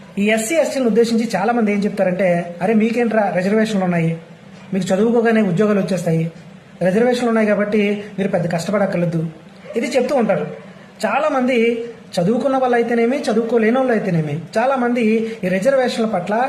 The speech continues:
ఎస్సీ, ఎస్టీల రిజర్వేషన్ల పట్ల తమ అసహనాన్ని వ్యక్తపరుస్తూ ఉంటారు. అయితే ఎస్సీ, ఎస్టీలు అయినంత మాత్రాన పిలిచి ఫ్రీగా ఉద్యోగాలు ఇస్తున్నారా? రెడ్ కార్పెట్ వేసి కంపెనీలో ఉన్న ఉద్యోగాలని ఎస్సీ, ఎస్టీలకు ఇస్తున్నారా? లేదు కదా.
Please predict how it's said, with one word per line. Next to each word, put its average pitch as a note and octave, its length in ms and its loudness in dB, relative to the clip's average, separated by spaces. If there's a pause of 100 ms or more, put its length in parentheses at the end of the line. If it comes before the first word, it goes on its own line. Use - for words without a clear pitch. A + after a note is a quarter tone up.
ఎస్సీ, G#3+ 240 -2
ఎస్టీల A#3+ 400 0
రిజర్వేషన్ల A3+ 480 0
పట్ల G3+ 440 -2 (260)
తమ F#3 120 0
అసహనాన్ని A#3+ 440 0
వ్యక్తపరుస్తూ G#3+ 500 0
ఉంటారు. D#3+ 280 -2 (1120)
అయితే A3+ 580 0
ఎస్సీ, F#3 260 -2
ఎస్టీలు C4+ 340 0
అయినంత G#3 260 0
మాత్రాన G#3 560 -2 (420)
పిలిచి A3+ 580 0 (540)
ఫ్రీగా G3+ 220 2
ఉద్యోగాలు A#3+ 360 4
ఇస్తున్నారా? A3+ 420 0
రెడ్ G3+ 220 0
కార్పెట్ A#3+ 300 0
వేసి A3+ 480 2 (200)
కంపెనీలో C4 400 2
ఉన్న B3 160 2
ఉద్యోగాలని A3+ 680 2
ఎస్సీ, E3+ 220 -2
ఎస్టీలకు A3+ 280 0
ఇస్తున్నారా? G#3+ 340 -2 (140)
లేదు A#3 240 2
కదా. C#4+ 100 0